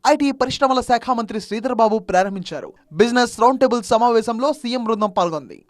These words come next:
రాష్ట్ర సాంస్కృతిక, వారసత్వ, పర్యాటక సంపదను ప్రతిబింబించే ప్రదర్శనలు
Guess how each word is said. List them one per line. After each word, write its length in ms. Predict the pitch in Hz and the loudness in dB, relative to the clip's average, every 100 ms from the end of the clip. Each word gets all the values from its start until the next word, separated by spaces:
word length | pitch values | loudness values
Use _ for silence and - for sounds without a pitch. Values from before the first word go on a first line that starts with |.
| _ | _
రాష్ట్ర 360 | 151 226 269 277 | 4 4 4 -2
సాంస్కృతిక, 680 | - 226 254 - 240 190 202 196 220 _ | 0 -2 -2 -6 -6 2 6 6 4 _
వారసత్వ, 680 | 160 190 262 240 233 202 202 - _ | 2 4 4 0 2 4 4 0 _
పర్యాటక 360 | 277 294 277 262 - | -2 0 -2 -4 -6
సంపదను 380 | 240 254 226 220 226 | -4 -2 -2 -4 -4
ప్రతిబింబించే 560 | 196 240 269 247 214 233 | -6 -4 -4 -4 -4 -4
ప్రదర్శనలు 580 | 196 202 220 240 208 | -4 -6 -4 -2 0